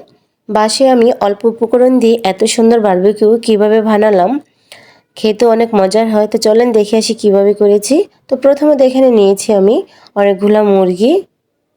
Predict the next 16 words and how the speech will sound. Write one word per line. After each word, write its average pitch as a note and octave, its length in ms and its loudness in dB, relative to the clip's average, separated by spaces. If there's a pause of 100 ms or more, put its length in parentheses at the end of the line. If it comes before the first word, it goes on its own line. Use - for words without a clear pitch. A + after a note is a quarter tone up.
(680)
মুরগিগুলিকে A#3+ 560 0
খুব B3+ 220 -4
ভালোভাবে F#3+ 460 2
পরিষ্কার G3 460 0
করে G#3 220 2
নিতে G#3 260 0
হবে। G#3 320 0 (800)
পরিষ্কার A#3 340 -2
করা B3+ 200 2
হয়ে G3+ 260 0
গিয়েছে, G#3 440 0 (420)
এখন G#3+ 240 -2
এগুলোকে A#3 380 2
আমি A#3+ 140 0
কেটে G3+ 300 0
নিচ্ছি। A3+ 420 0